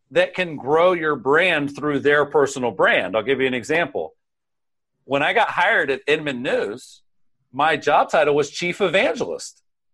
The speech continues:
I had a popular, in-depth social brand as a person when they hired me. Brad Inman, the guy that runs Inman News, you know, the godfather, if you will,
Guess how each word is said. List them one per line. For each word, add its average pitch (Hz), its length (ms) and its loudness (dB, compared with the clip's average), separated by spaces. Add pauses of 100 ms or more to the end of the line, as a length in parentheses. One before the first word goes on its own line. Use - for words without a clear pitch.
(540)
I 202 220 4
had 226 320 2
a 156 360 0 (300)
popular, 214 880 2 (800)
in-depth 170 760 0 (180)
social 170 540 2
brand 151 500 0 (720)
as 156 160 2
a 170 60 0
person 202 500 -2 (100)
when 147 180 -4
they 156 120 2
hired 147 400 2
me. 92 180 -14 (680)
Brad 160 380 2
Inman, 202 540 -2 (500)
the 151 60 -6
guy 165 200 2
that 151 180 0
runs 202 380 2
Inman 139 400 -2
News, 131 520 -4 (180)
you 156 120 -10
know, 135 140 -2
the 131 100 0
godfather, 143 760 2
if 117 120 -10
you 110 120 -10
will, 104 440 -4